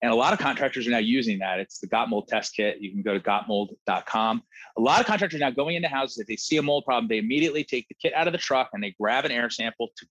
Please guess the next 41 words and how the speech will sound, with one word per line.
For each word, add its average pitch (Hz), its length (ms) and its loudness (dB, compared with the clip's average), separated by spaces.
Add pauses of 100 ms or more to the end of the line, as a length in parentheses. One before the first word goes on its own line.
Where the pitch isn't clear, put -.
document 139 600 0
the - 60 -20
presence 117 400 -2
of 117 40 -10
the 117 80 -2
mold. 104 360 2 (360)
And 151 140 0
then 170 100 2
they 190 80 4
begin 190 260 0
to 180 60 -2
go 185 100 2
to 180 60 2
work. 202 300 2
But 135 100 -4 (320)
the, 151 300 2
the 147 80 0
next 202 240 -2
step 180 240 0
is, 131 240 -4
if, 123 100 -8 (160)
if - 160 -4
you're 131 160 0
gonna 170 220 4
go 165 120 4
to 151 60 4
work 127 320 2
and 104 100 -2
you 113 140 0
can 110 140 0
do 127 180 2
it 139 60 0
in 143 80 -8
such 135 200 -4
a 127 60 -2
way 113 200 2
that 104 120 -4
you're 104 100 -4
not 107 220 -2
gonna 110 140 -2
disturb 113 720 0